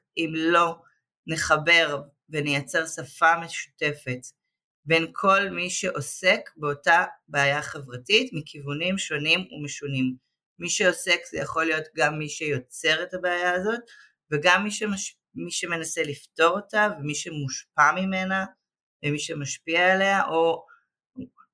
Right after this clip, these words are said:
המושג שנהוג להשתמש בו זה stakeholders, כל מי שהוא בעל עניין בסוגיה הזאת, והתפיסה הזו אומרת שזה חייב להיות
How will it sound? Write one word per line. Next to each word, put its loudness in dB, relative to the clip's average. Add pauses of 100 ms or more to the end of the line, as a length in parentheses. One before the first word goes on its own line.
המושג 0
שנהוג -4
להשתמש -8
בו -8
זה -8
stakeholders, 0 (380)
כל -2
מי -6
שהוא -8
בעל 4
עניין 0 (600)
בסוגיה -2
הזאת, -2 (600)
והתפיסה 0
הזו 0
אומרת -2
שזה -10
חייב 2
להיות -2